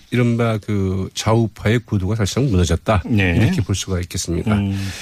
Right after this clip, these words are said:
Speaker 1: 이 마크롱 후보가 그 자신은 그 전혀 새로운 길을 가겠다 이렇게 얘기를 하지 않았습니까? 그 제삼의 길이라는 게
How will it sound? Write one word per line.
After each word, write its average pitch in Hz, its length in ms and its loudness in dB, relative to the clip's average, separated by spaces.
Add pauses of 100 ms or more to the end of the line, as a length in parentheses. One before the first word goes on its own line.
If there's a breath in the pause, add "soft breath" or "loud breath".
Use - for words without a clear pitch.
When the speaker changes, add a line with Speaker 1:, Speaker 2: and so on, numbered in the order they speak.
(160 loud breath)
Speaker 1:
이 151 60 2
마크롱 180 380 4
후보가 196 260 4
그 170 140 -2
자신은 165 380 0
그 160 80 0
전혀 147 260 2
새로운 220 300 0
길을 190 160 2
가겠다 98 320 2
이렇게 98 220 -2
얘기를 107 160 4
하지 101 120 0
않았습니까? 90 720 2
그 123 160 -4
제삼의 165 460 0
길이라는 113 460 2
게 107 260 2